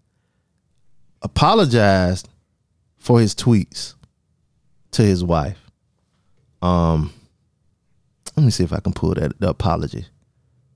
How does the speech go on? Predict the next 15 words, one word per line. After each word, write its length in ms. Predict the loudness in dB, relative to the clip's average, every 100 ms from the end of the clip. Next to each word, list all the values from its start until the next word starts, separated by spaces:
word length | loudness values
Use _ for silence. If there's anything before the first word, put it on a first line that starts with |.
| _ _ _ _ _ _ _ _
Um, 380 | -4 0 2 0
'cause, 220 | 0 2
like, 160 | 2 4
one 140 | 4
of 60 | 2
the 60 |
sources 360 | 2 2 2 0
said 240 | 2 2
that 100 | 4
they 120 | 2 4
have 280 | 4 2
been 140 | 2 2
trying 320 | 2 2 4
to, 40 | 2
like, 300 | 2 0